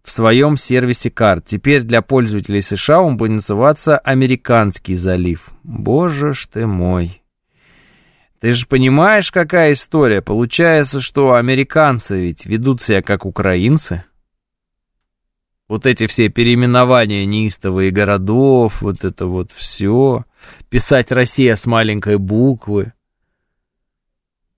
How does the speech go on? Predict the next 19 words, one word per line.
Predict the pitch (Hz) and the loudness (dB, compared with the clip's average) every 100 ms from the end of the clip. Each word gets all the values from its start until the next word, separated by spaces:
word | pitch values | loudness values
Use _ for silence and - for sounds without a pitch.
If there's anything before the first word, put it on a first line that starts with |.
| _ | _
Вот | 104 117 | -12 -8
это | 123 - | -8 -4
вот | 120 120 131 | -2 -2 -2
очень | 120 107 98 | -2 0 -2
всё | - 95 | 0 0
похоже. | 101 98 98 82 71 50 90 _ _ _ _ _ _ _ _ _ _ _ _ _ _ _ _ _ _ _ _ _ _ _ _ - | 0 -2 -2 -4 -4 -10 -12 _ _ _ _ _ _ _ _ _ _ _ _ _ _ _ _ _ _ _ _ _ _ _ _ -4
А, | 113 117 117 113 110 | 2 2 4 2 2
вот. | 101 - - - - - _ _ _ _ _ _ _ _ _ _ _ _ _ _ _ _ _ _ _ _ _ _ _ _ _ _ | 0 -4 -16 -16 -18 -20 _ _ _ _ _ _ _ _ _ _ _ _ _ _ _ _ _ _ _ _ _ _ _ _ _ _
«А | 127 110 110 | -2 2 2
что | - - 196 214 | 0 2 2 4
дома | 156 185 175 165 | 4 4 4 0
делать?» | 143 151 120 101 | 2 2 2 0
пишет | - 104 - | -4 -8 -4
Мельникова | 113 107 101 101 | -2 -2 0 0
Елизавета. | 101 104 98 | 2 0 0
Да | 107 139 | 0 2
я | 175 180 | 4 2
не | 165 | 0
домой, | 147 147 135 120 104 98 | 0 0 0 -4 -6 -10